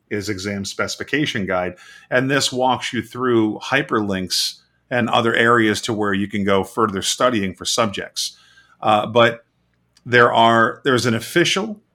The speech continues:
practice exam that's online. I, I do believe it's online now, but one thing I'm going to caution everybody on in, in this podcast, don't start doing your practice exam straight out of the gate,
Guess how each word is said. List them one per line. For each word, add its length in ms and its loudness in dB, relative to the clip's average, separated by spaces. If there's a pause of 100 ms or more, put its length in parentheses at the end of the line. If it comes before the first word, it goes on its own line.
(160)
practice 440 0
exam 600 -2 (240)
that's 240 2
online. 800 0
I, 240 2
I 100 -2
do 200 0
believe 180 2
it's 160 -2
online 400 0
now, 380 0 (340)
but 300 4
one 340 0
thing 160 -2
I'm 160 0
going 280 2
to 140 -4
caution 540 -4
everybody 640 -2
on 420 -2
in, 200 -12
in 80 0
this 140 0
podcast, 760 -4 (440)
don't 460 2
start 380 -2
doing 260 -2
your 140 -2
practice 520 0
exam 460 -2
straight 340 -2
out 120 0
of 40 -8
the 60 -6
gate, 380 -10